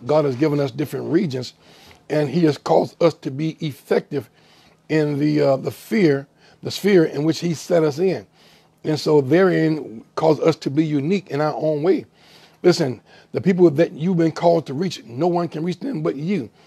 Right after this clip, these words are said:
The people God has called you to touch, God has called you to touch those people in the area in which you serve. And so we must then understand our uniqueness and the,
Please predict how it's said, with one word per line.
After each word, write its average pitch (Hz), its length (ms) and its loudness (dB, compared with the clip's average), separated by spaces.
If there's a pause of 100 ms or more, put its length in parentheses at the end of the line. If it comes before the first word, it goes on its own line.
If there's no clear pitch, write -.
(480)
The - 120 -14
people 185 220 4
God 156 220 4
has 156 100 2
called 165 280 0
you 170 80 -4
to 151 60 -2
touch, 151 280 -4 (120)
God 160 200 0
has 156 140 -2
called 160 480 0
you 139 480 -2 (580)
to 135 100 0
touch 160 300 2 (100)
those 156 280 2
people 165 240 0
in 151 160 -4
the 143 160 -2
area 156 320 0
in 143 180 -6
which 156 200 -4
you 143 200 -10
serve. 160 520 2 (520)
And 170 120 -2
so 170 160 2
we 160 140 2
must 196 220 2
then 180 160 4
understand 170 640 -2 (560)
our 165 260 2
uniqueness 160 680 -2
and 151 260 -4
the, 143 160 -4